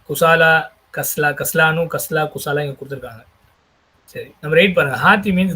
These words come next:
give or bring. Note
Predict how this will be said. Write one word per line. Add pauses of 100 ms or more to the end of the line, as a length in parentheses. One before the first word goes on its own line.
give
or
bring. (1200)
Note